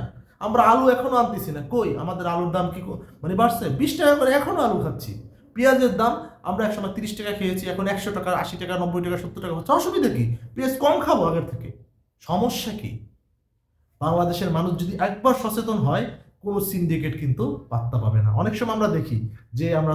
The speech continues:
তরমুজ কেজি হিসেবে বিক্রি হয়, প্রচুর পরিমাণে হাই ওঠে। বাংলাদেশের মানুষ যদি বেশি না, পাঁচটা দিন আমি আপনাদের জনগণদের বলি, যদি কোনো কিছু দেখে দেখেন হাই ওঠে, যে এটা, এইটা ছাড়া হইতেছে না, পুরো সিন্ডিকেটে, আপনারা পাঁচ দিন বন্ধ করে দেবেন। যেমন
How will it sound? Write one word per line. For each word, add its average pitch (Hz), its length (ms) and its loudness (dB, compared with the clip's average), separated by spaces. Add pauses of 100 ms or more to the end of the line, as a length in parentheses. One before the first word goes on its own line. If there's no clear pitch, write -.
(120)
তরমুজ 196 440 6
কেজি 170 220 0
হিসেবে 185 260 0 (100)
বিক্রি 160 220 -8
হয়, 156 160 -2
প্রচুর 190 220 -6 (100)
পরিমাণে 170 280 -2
হাই 147 220 -2
ওঠে। 127 160 -4 (240)
বাংলাদেশের 247 480 4
মানুষ 233 200 2
যদি 214 100 -2
বেশি 208 280 -2
না, 147 40 -2 (160)
পাঁচটা - 400 -4 (120)
দিন 156 120 0 (220)
আমি 147 120 -2
আপনাদের 160 340 -4
জনগণদের 151 480 0
বলি, 113 200 6
যদি - 100 -2 (100)
কোনো 233 140 2
কিছু 220 280 -2
দেখে 202 280 -4
দেখেন 185 240 -2
হাই 175 100 0 (140)
ওঠে, 156 180 -2 (460)
যে 147 120 -4
এটা, 180 120 2 (240)
এইটা 175 220 -2
ছাড়া 160 200 -2
হইতেছে 147 280 -6
না, 139 140 -2
পুরো 165 120 -4
সিন্ডিকেটে, 147 420 -4 (340)
আপনারা 147 220 -2 (140)
পাঁচ 170 180 4 (140)
দিন 170 100 2 (100)
বন্ধ 131 160 6 (100)
করে 123 180 2
দেবেন। 101 240 -2
যেমন 135 160 0